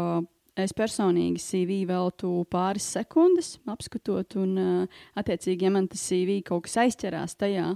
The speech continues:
ka, ka es redzu, ka ir atbilstība, tad es, ā, veltu vēl pāris sekundes.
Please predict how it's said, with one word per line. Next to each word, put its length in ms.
ka, 120
ka 140
es 160
redzu, 240
ka 80
ir 160
atbilstība, 640
tad 240
es, 120
ā, 140
veltu 360
vēl 240
pāris 400
sekundes. 600